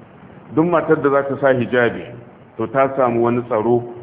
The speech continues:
ta samu wata kariya daga Allah subhanahu wa ta'ala. Kuma babu shakka, babu wani tsaro da mace za ta samu wanda ya wuce wannan. To babu shakka, duk malaman sunna sun yarda anna satran mar'ati liwajhiha wa kaffaiha mashru'un.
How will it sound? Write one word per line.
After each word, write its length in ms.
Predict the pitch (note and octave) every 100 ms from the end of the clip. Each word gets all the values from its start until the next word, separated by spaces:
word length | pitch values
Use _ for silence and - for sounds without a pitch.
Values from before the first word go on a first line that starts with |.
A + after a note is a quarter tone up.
| -
ta 160 | C3+ -
samu 220 | A#2+ A2+
wata 180 | A#2 A#2+
kariya 600 | - B2+ B2+ B2+ B2+ B2
daga 240 | A#2+ G#2 A#2
Allah 280 | C3+ B2 A#2
subhanahu 400 | A2+ A2 A#2 G#2+
wa 60 | G#2+
ta'ala. 460 | F2 G#2 A2+ F#2 - - - -
Kuma 180 | B2+ B2+
babu 240 | C3 B2 A#2+
shakka, 440 | A#2+ - - - - - - -
babu 320 | F#2 B2 B2+ A#2+
wani 180 | B2 B2+
tsaro 320 | B2 A#2 A#2+
da 100 | A2+
mace 240 | G#2 G2+ A2+
za 120 | B2
ta 100 | A#2 -
samu 280 | A#2+ A2+
wanda 200 | A#2 A2
ya 60 | G#2+
wuce 180 | G#2+ G#2+
wannan. 340 | G#2+ G2 - - - - - - - - - - - - - - - - - - - - - -
To 80 | G#2
babu 240 | A#2 B2
shakka, 380 | B2+ C3 G#3+ D#3
duk 80 | -
malaman 400 | D#3 C3 A2+ A#2+ C#3
sunna 280 | C3 A#2+ A2+
sun 160 | C3
yarda 680 | B2 G#2 B2+ C3 - - - -
anna 400 | C#3+ C#3 C3 A#2+
satran 480 | D3 C#3+ C3+ B2+ A2+
mar'ati 480 | B2+ C3+ C3 B2 A#2+
liwajhiha 840 | A#2 C3 B2 A#2 C3+ E3 - -
wa 120 | - A#2
kaffaiha 520 | B2+ - C#3 C3+ C#3
mashru'un. 560 | C3+ C3+ D3 F3 A2